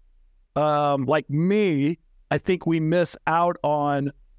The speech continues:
doing things that we really should be doing, you know, for ourselves and for other people instead of just trying to get approval from people.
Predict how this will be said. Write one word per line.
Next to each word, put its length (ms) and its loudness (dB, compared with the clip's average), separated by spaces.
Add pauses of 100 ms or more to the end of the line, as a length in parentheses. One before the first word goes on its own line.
(200)
doing 300 0
things 360 0
that 200 2
we 180 -2
really 300 0
should 500 -2
be 180 0
doing, 580 0 (140)
you 80 0
know, 120 0
for 260 0
ourselves 760 0
and 320 -2 (300)
for 220 2
other 180 2
people 360 0
instead 240 -2
of 60 -2
just 220 -4
trying 240 0
to 60 0
get 140 -2
approval 420 -2
from 220 -6
people. 440 -4